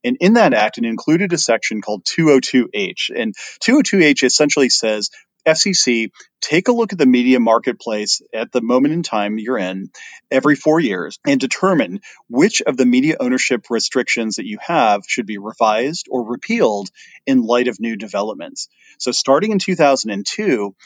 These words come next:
the F C C did that, and it originally recommended getting rid of the newspaper broadcast cross-ownership ban,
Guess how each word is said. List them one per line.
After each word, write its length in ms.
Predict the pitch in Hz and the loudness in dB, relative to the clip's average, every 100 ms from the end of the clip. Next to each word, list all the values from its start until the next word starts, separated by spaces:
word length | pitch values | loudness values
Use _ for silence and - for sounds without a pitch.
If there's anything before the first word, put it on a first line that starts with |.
| - - | -14 0
the 100 | 262 | 2
F 80 | |
C 120 | - 247 | 2 -2
C 160 | - | -2
did 240 | 247 226 180 | 0 -2 -2
that, 260 | 76 - _ | -8 -8 _
and 140 | - 113 | -8 -6
it 120 | 113 | -2
originally 420 | 123 185 180 151 | 0 0 2 2
recommended 520 | 120 123 120 117 113 | 4 2 0 -2 -4
getting 300 | 107 107 117 | -4 -4 -4
rid 180 | 135 214 | -2 0
of 100 | 196 | 0
the 60 | 131 | 2
newspaper 480 | 127 120 120 110 110 | 0 0 -4 -4 -4
broadcast 480 | 107 107 - 104 | -2 -2 -4 -6
cross-ownership 640 | - 110 - 165 143 151 120 | -4 -4 -2 0 0 -2 -2
ban, 400 | 123 123 123 | -2 -2 -4